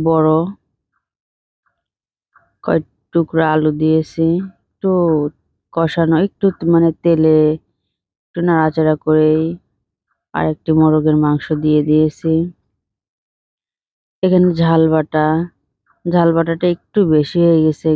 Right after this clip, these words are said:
গরমে, আমারই ভুলে গেছে, এত ঝাল হয়েছে। সবাই বলছে এত ঝাল দিছি আমি। এই তো মাংসটা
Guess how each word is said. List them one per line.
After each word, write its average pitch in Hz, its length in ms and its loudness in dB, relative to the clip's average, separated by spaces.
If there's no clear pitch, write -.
গরমে, 147 460 0
আমারই 156 520 -2
ভুলে 156 340 0
গেছে, 156 300 -2
এত 143 240 -6
ঝাল 143 360 -6
হয়েছে। 175 460 0
সবাই 156 420 0
বলছে 151 380 -2
এত 147 260 -2
ঝাল 156 280 0
দিছি 156 340 -6
আমি। 151 260 2
এই 185 80 2
তো 175 200 -2
মাংসটা 156 540 -2